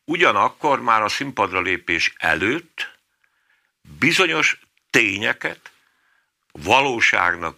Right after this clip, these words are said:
konkrét elemeit produkálta gesztus szinten. Tehát egyszerűen tendenciózusan, és ettől én hidegrázást kapok, támadja a médiát. Eh, kiderült, és ezért nagyon kíváncsi vagyok, lehet, hogy tud változtatni, tehát én nem,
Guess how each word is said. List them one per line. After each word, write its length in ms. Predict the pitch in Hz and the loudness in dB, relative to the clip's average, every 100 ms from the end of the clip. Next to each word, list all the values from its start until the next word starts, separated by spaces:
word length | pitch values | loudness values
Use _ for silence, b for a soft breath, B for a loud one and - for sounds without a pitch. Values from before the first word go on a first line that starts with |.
| _ | _
konkrét 720 | 151 143 123 101 92 82 - | 2 2 -2 0 0 0 -2
elemeit 580 | 107 120 113 110 110 - | -2 0 0 0 -2 -6
produkálta 960 | - 123 139 117 92 87 78 80 90 80 | -6 2 2 2 -2 -2 -2 -4 -6 -2
gesztus 540 | 92 123 - 135 - | 0 0 -2 -8 -8
szinten. 560 | - 104 76 - - - _ | -4 -4 -6 -10 -18 -18 _
Tehát 380 | 69 62 57 - - b b b b - | -6 -4 -6 -8 -20 b b b b -4
egyszerűen 520 | 202 - 202 190 180 - | -4 0 0 0 -2 -2
tendenciózusan, 1160 | 185 147 113 90 90 95 90 85 82 - 98 | 0 0 0 0 -2 -4 -4 -4 -2 -2 0
és 140 | 98 - | 0 0
ettől 300 | 101 113 107 | 0 -2 0
én 160 | 110 - | -2 -2
hidegrázást 720 | 131 101 78 73 - 71 - - | 0 0 0 -2 -4 -2 -2 -2
kapok, 380 | - - 143 B B B B - | -4 -6 -8 B B B B 0
támadja 560 | 95 107 135 135 143 | 2 2 -2 0 0
a 40 | 147 | 2
médiát. 680 | 156 104 87 87 - - B B B B - | 2 2 -2 -4 -8 -14 B B B B -6
Eh, 300 | 101 98 92 _ | -2 -2 -4 _
kiderült, 680 | - 127 117 127 165 156 - | 0 2 4 2 0 -6 -4
és 160 | 123 - | 0 2
ezért 400 | 117 131 135 160 - | 0 -2 -4 -10 -10
nagyon 340 | 120 175 214 175 | -2 0 0 0
kíváncsi 440 | 123 101 92 95 | 2 2 2 0
vagyok, 300 | 95 110 135 | 0 0 -2
lehet, 240 | 160 - | -2 -2
hogy 140 | 127 113 | -4 -6
tud 180 | 104 87 | -4 0
változtatni, 600 | 85 82 - - 85 - | 0 0 -4 -6 -8 -6
tehát 200 | 104 113 | -4 -2
én 80 | |
nem, 280 | 127 104 - | -2 -4 -12